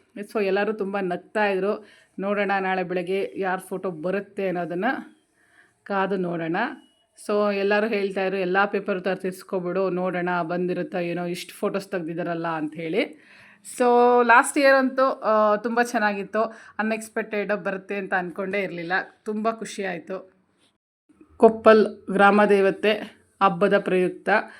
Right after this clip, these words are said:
so ಬಾಯಿ ಬೀಗ ಚುಚ್ಚಿಸ್ಕೊಂಡಿರೋದು ಅಂಥೇಳಿ ಲಾಸ್ಟ್ ಇಯರ್ ಬಂದಿತ್ತು, ಈ ಇಯರ್ ನೋಡೋಣ.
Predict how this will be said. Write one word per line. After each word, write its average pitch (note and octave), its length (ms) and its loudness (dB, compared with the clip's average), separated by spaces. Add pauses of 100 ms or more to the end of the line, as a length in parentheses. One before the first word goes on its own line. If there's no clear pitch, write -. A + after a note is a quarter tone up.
(280)
so G#3 200 4
ಬಾಯಿ F#3+ 180 6
ಬೀಗ F#3+ 200 2
ಚುಚ್ಚಿಸ್ಕೊಂಡಿರೋದು F3+ 760 -2
ಅಂಥೇಳಿ F3+ 440 0
ಲಾಸ್ಟ್ F#3+ 380 2
ಇಯರ್ F3 200 0
ಬಂದಿತ್ತು, A3 560 0
ಈ G3 120 2
ಇಯರ್ F#3 260 2
ನೋಡೋಣ. F3 380 -2